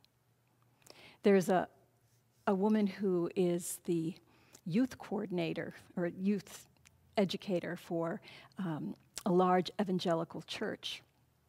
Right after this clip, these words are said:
And she has a little girl, five years old,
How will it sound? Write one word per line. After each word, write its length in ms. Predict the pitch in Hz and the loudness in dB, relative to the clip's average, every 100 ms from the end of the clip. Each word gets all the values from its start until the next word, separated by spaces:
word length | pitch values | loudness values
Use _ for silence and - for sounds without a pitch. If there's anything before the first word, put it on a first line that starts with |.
| _ _ _ _ _ _ - - _ | _ _ _ _ _ _ -20 -20 _
And 380 | 202 202 185 180 - - | -2 2 2 0 -4 -10
she 280 | - - 220 | -4 0 2
has 220 | 214 196 | 2 0
a 40 | 180 | 0
little 260 | 185 170 | -2 -2
girl, 580 | 151 208 214 160 180 208 _ _ _ _ _ _ | -2 0 0 0 0 -4 _ _ _ _ _ _
five 360 | - 208 190 190 | -2 2 4 4
years 220 | 190 - | 0 0
old, 400 | 170 170 170 - | -2 -2 -6 -10